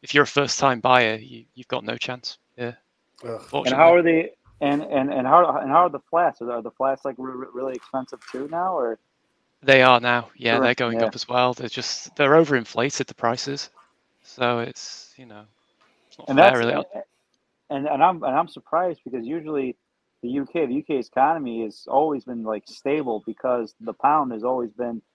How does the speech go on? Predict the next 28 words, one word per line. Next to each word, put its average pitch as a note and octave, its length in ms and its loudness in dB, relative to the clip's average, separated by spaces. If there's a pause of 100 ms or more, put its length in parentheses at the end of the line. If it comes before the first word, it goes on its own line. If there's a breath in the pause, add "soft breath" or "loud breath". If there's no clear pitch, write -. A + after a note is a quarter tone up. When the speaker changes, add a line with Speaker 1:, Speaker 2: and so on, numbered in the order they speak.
(360)
Speaker 3:
such, - 340 0
such - 140 -4
a - 20 -2 (220)
Speaker 1:
Yeah. C#3+ 220 0
Speaker 3:
strong C3+ 260 2
currency. C3+ 640 -6
So G#2 340 -12 (540)
Speaker 1:
It's, - 320 -8
um, B2+ 600 0 (680)
I'm C3+ 100 -2
not D#3+ 120 -2
sure G#2 200 -4
what A2+ 180 -4
it C3 140 -2
is. B2 160 -2
I C3+ 60 0
mean, C3+ 120 0
I C#3 80 2
think D#3 300 -4
we've, C#3 260 -4
um, B2 220 0
our C3+ 200 2
interest D3 440 0
rate A#2+ 240 0
has A#2 120 -10
been A2+ 220 -8
really A#2 260 -4
low, A2+ 360 0